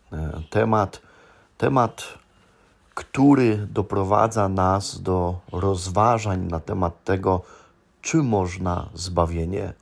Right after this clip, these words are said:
utracić. Otóż moje stanowisko jest nieprzejednane w tej sprawie. Człowiek, który narodził się na nowo, człowiek, który zrodził się z Bożej natury,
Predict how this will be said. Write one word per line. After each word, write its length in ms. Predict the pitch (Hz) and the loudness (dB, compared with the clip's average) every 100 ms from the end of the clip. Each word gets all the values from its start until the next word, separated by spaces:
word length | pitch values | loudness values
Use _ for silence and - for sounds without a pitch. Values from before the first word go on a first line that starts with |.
| - | -12
utracić. 960 | 92 92 95 95 92 - - - - _ _ _ _ - _ _ - - _ - | -10 -6 -2 -2 -4 -10 -18 -18 -20 _ _ _ _ -20 _ _ -20 -20 _ -6
Otóż 200 | - 143 | -2 2
moje 220 | 151 139 | 4 4
stanowisko 540 | - 113 101 107 - | 2 0 0 -2 -2
jest 220 | 107 - _ | -2 -2 _
nieprzejednane 1120 | 92 92 110 - - 95 92 90 85 80 80 78 | -2 0 0 -2 -4 -2 0 -2 -2 -2 -2 -6
w 80 | |
tej 200 | - 76 | -6 -8
sprawie. 520 | 73 - 71 55 92 - _ _ _ _ - | -8 -10 -10 -10 -14 -20 _ _ _ _ -2
Człowiek, 380 | 107 131 151 | 2 2 0
który 460 | - - 95 87 85 - _ - | -6 -4 -2 0 -4 -8 _ -8
narodził 720 | 87 87 90 98 110 107 92 | -4 -2 0 0 -2 -4 -6
się 300 | 92 80 78 - - | -6 -6 -6 -8 -10
na 180 | 87 90 | -6 -4
nowo, 440 | 90 80 - 95 _ _ - - - _ - | -4 -6 -8 -16 _ _ -20 -20 -20 _ -2
człowiek, 420 | 113 123 135 - | 0 2 0 -4
który 560 | - - 98 95 90 90 _ - | -12 -4 -2 0 -2 -6 _ -10
zrodził 640 | 85 98 110 131 120 110 | -6 2 2 2 0 -2
się 200 | 101 92 | -4 -4
z 80 | 87 | -4
Bożej 420 | 87 95 95 95 | -2 -2 0 -2
natury, 480 | 92 78 - - - | -4 -8 -10 -12 -14